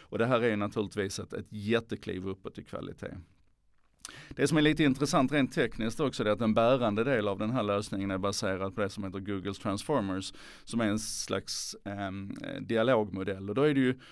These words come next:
det är ju kul här att se nu hur de här bjässarna arbetar tillsammans i, i, med, med öppna, eh, lösningar. Du kan tanka hem dem på GitHub som sagt, börja interagera med dem, och hur de då väver in varandras lösningar i varandra. Och det,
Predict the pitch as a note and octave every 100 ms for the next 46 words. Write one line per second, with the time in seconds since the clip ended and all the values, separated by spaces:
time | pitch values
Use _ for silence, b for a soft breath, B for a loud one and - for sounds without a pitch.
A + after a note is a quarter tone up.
0 | B B - C3+ - G3 B2 C#3 E3+ A#2+
1 | - - B2 A#2+ C3+ A#2 G#2+ A#2+ G2 G#2+
2 | G#2+ A2 - G#2 F#2+ G2+ A2+ A2+ G#2 G#2+
3 | F#2+ A2+ - C#3+ G#2 G2 F#2+ G2+ - G#2+
4 | F#2+ - G#2+ F#2+ F#2 F2 G#2 F#2+ G2+ G#2+
5 | F2 G2 G#2+ - A#2 G2+ F#2 G2+ B B
6 | B - G2 F#2 G2+ A2 A2 - G#2 G2+
7 | G2 F#2+ G2 G2 G#2 G#2+ G2+ G#2 G#2+ G2
8 | F#2+ G2 G2 F#2+ F#2 G2 - F#2+ F#2+ F#2
9 | F#2+ G2+ G#2 G2+ G2 F#2 F#2 G2+ F#2+ F#2
10 | F#2+ F#2 F#2+ F#2+ G#2 G#2 A2 G#2+ G#2+ G2
11 | G2 C3 B2+ G2+ G2 F#2+ F#2+ F#2 G#2 G#2
12 | - F#2 F#2+ G#2+ F#2+ - - - - G1+
13 | D3